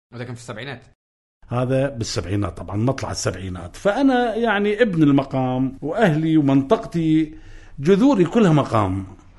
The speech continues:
Speaker 2: فبقيت على المقام العراقي وهو همي الوحيد. أنا ألفت سبع كتب وكلها معظمها دراسات،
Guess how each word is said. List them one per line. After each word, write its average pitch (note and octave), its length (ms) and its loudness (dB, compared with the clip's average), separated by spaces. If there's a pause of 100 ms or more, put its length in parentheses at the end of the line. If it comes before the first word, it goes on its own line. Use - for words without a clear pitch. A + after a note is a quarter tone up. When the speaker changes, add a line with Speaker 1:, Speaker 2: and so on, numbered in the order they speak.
(460)
Speaker 2:
فبقيت G#3+ 920 4
على F3+ 140 6
المقام D#3+ 400 4
العراقي D3 360 2
وهو C#3+ 420 2
همي C#3+ 360 6
الوحيد. A#2+ 540 -2
أنا E3 220 2
ألفت E3 320 0
سبع F3 260 0
كتب D3+ 320 -2
وكلها D#3+ 380 0
معظمها D3 500 0
دراسات، C3+ 720 -2